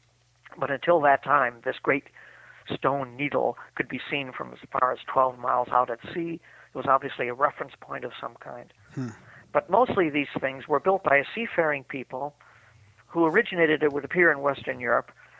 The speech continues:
Speaker 1: and were in some kind of a, a religious mission around the world.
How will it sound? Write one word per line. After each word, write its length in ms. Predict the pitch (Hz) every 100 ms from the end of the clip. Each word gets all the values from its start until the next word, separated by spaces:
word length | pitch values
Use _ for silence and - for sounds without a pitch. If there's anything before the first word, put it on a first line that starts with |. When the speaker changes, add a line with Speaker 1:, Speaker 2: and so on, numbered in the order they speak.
| -
Speaker 1:
and 140 | 151 151
were 120 | 160
in 80 | 165
some 160 | 190 190
kind 280 | 170 175 160
of 120 | 135
a, 260 | 139 135 127 - _ _ _ _ - -
a 80 | 139
religious 460 | 151 185 - 165 -
mission 460 | 143 175 - 131 123 -
around 400 | 139 147 147 131
the 60 |
world. 400 | 127 143 139 -